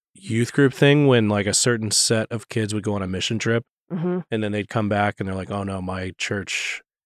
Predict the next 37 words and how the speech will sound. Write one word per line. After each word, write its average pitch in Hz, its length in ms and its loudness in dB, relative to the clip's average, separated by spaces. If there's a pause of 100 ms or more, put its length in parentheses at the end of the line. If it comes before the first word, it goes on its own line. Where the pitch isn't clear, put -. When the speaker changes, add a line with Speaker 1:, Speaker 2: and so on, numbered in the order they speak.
(400)
Speaker 1:
is 95 140 -2
the 95 80 -4
worst 90 260 -4
place 98 220 -2
ever. 90 240 -4
We 90 100 -6
don't 87 200 -8
do 90 300 -6
stuff." - 640 -6 (540)
Does 127 120 4
that 139 80 8
make 143 140 4
sense? 143 260 4
The, 143 240 8
uh, 127 240 6
and 147 180 4
the 139 40 6
same 170 220 8
thing 170 200 6
happens, 147 400 4
like, 123 200 6
when 123 180 4
you, 117 160 4 (180)
someone 139 280 4
goes 120 200 4
off 113 120 4
to - 80 -2
school 117 500 4 (380)
and 123 100 4
then 117 80 4
they 113 100 2
come 110 200 0
back 107 220 4
to - 100 -2
that 110 160 2
friend 107 240 0
group, 113 320 0